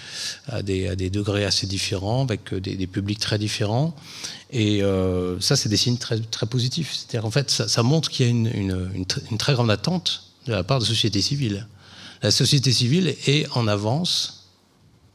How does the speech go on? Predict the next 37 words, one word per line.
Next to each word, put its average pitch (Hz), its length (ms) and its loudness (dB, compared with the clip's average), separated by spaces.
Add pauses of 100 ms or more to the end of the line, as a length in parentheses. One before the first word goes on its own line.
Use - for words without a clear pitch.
(300)
et 117 100 2
elle 101 180 2
est 98 100 -2
très, 120 340 0
elle 107 160 2
a 98 40 0
souvent 110 300 0
des 101 100 0
analyses 95 320 -2
très, - 200 -2
très 110 200 -2
justes 101 480 -4 (720)
sur, 139 480 0
euh, 101 480 4
sur 104 160 -2
ces 123 160 2
enjeux, 107 420 0
puisque, - 280 -4
en 92 100 -6
fait, 135 180 -4
justement, 120 380 -6
c'est 107 120 -6
des, 95 180 -6
des 95 100 -8
questions 117 380 -6
de, 92 280 -4
de, 92 120 -8
de 92 320 -10
vie 101 180 0
au 107 40 2
quotidien, 110 680 -4
de, 127 80 -4
de, 95 400 -10
des 107 60 -12
choses - 200 -6
assez 104 160 0
pratiques, - 640 -4